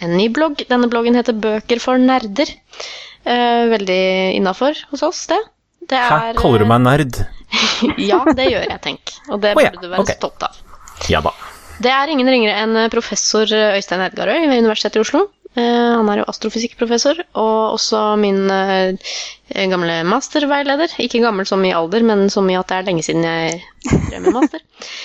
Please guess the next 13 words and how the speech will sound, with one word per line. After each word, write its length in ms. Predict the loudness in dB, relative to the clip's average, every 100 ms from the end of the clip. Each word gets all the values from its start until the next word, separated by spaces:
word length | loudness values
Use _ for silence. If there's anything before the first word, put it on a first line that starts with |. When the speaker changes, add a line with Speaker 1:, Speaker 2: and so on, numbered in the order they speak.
| -12 -12 -14 -18 -6
Speaker 1:
Ehm, 800 | 0 2 4 4 6 6 6 4
og 380 | 2 -8 -6 -2
han, 220 | 2 4
eh, 560 | 4 2 2 2 4 2
startet 320 | 2 -4 -2
en 80 | -2
liten, 360 | 2 4 6 4
eh, 540 | 4 2 2 2 2 2
morsom 360 | 2 0 0
blogg. 180 | 0 0
Han, 240 | 0 0 0
han 200 | 0 0
er 360 | 0 0 -4